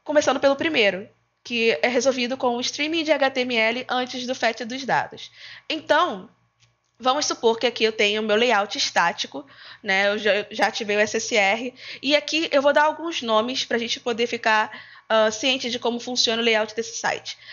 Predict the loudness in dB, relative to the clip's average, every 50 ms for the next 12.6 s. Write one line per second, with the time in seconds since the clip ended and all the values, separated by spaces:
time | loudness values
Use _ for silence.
0 | -16 0 0 0 0 2 -2 -2 -2 -2 -2 0 2 2 2 2 0 -4 -6 -8
1 | -8 -14 -18 _ _ _ -2 0 0 -2 0 2 0 0 2 0 0 0 2 2
2 | 2 2 2 0 -4 -10 -16 -16 -14 -14 0 0 0 2 2 -4 -4 -2 -4 -4
3 | -4 0 2 2 2 2 2 0 -2 0 0 -2 0 2 2 2 4 2 0 0
4 | 0 0 2 2 0 0 0 -4 -4 -4 -4 -6 -4 -6 -4 -4 -4 -2 0 0
5 | 0 0 0 -4 -12 -16 -18 _ -18 -16 -14 -14 -10 -6 -6 2 4 2 4 4
6 | 2 2 2 4 2 0 0 -2 -2 0 0 0 0 -2 2 4 4 6 6 4
7 | 2 0 -2 -8 -10 -10 -16 _ _ _ _ _ _ _ _ _ _ -20 -20 -20
8 | _ _ _ _ _ _ _ _ _ _ _ _ _ _ _ _ 4 4 6 6
9 | 6 4 4 2 0 0 0 0 2 2 0 2 2 2 2 2 0 2 2 2
10 | 2 2 2 2 2 0 -2 -2 -2 -4 -2 -2 -4 -2 -2 0 0 0 0 0
11 | -2 -2 -2 -6 0 0 0 0 0 -2 -4 -6 -8 -4 -4 0 0 2 0 2
12 | 2 2 2 2 2 0 -4 -4 -4 -4 -6